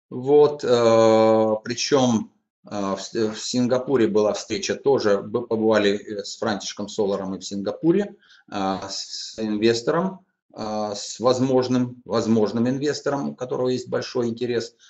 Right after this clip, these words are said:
проинвестировать. Но там есть свои, м, заморочки.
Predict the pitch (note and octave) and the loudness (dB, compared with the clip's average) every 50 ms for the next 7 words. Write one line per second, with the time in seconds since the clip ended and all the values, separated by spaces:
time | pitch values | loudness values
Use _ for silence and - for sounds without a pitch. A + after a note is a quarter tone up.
0 | _ _ _ - A2 A2+ A2+ A2+ A2 A#2 A2+ - - - B2 A#2+ A2+ A2 G#2+ G2+ | _ _ _ 0 2 2 2 2 0 -2 -4 -6 -4 -2 -2 0 0 0 0 -2
1 | G2+ - - _ _ _ _ - - D3+ F3 D3+ - - B2 A2 G#2+ G#2+ G2 - | -6 -10 -16 _ _ _ _ -6 -4 -2 -2 0 2 2 4 4 4 2 2 0
2 | - - - G#2+ G#2+ G#2+ G#2+ G#2 G2 F#2+ F#2+ - - A2 A2+ G#2+ G#2+ G#2+ B2 B2 | -2 -4 0 2 2 2 2 2 -2 -4 -6 -8 -8 -6 -4 -4 -2 0 0 2
3 | B2+ D#3+ - G3+ G#3 G3 G3 - - - E3 D#3 D3+ - _ _ | 2 4 6 6 6 4 4 0 0 0 0 0 0 -4 _ _